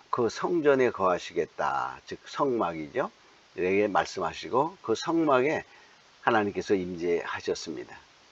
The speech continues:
자, 주님이 오셨을 때는 어땠나요? 주님 자신이 성전 되신다, 이렇게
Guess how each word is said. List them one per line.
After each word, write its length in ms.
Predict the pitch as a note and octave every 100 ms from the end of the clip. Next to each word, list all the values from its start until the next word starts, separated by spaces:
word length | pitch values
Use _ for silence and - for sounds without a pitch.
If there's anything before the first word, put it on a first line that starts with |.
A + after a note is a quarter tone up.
| - - - - -
자, 80 | G2
주님이 380 | - D3 F3+ G3
오셨을 480 | E3 - D#3+ D#3
때는 220 | C#3 D#3 A#2
어땠나요? 580 | - G2 F2+ F2+ C3 -
주님 320 | - C3+ C#3
자신이 600 | - F#2+ - C#3+ F3 F#2 - -
성전 500 | - - E3 B2+ B2
되신다, 1040 | G#2 F#2+ - F2+ D#2+ - - E2 D#2 C2+ C#2
이렇게 380 | D#2+ G2 D#2